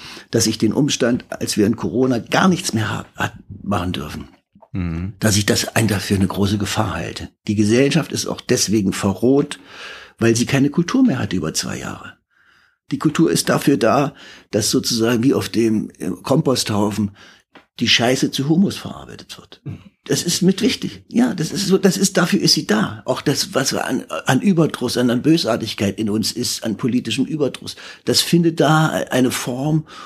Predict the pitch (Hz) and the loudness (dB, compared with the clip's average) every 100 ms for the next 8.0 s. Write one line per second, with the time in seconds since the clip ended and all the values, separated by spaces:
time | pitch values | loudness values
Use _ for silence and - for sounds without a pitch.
0 | - 156 135 143 151 143 156 - 90 76 | -8 -6 0 0 0 -2 -4 -4 -6 -6
1 | 55 98 - - - 107 101 95 120 107 | -8 -12 -20 -10 -2 2 2 2 4 4
2 | 85 87 - 90 - 87 85 92 104 101 | 2 -4 -12 -10 -8 -8 -6 0 0 0
3 | - 180 123 - 123 131 127 - 156 151 | -2 -2 0 0 0 2 2 0 2 2
4 | 139 147 - 147 - - 90 107 - 127 | 4 2 0 -6 -8 -8 -4 -2 0 0
5 | 117 - - - - 135 - 135 123 - | 0 -2 -6 -8 -2 2 4 4 2 -2
6 | - 139 123 120 101 110 - 160 131 113 | -2 2 4 2 4 2 2 2 2 2
7 | 120 143 - 123 - - 69 - - - | 0 -2 -4 -4 -2 -2 -2 -2 -6 -10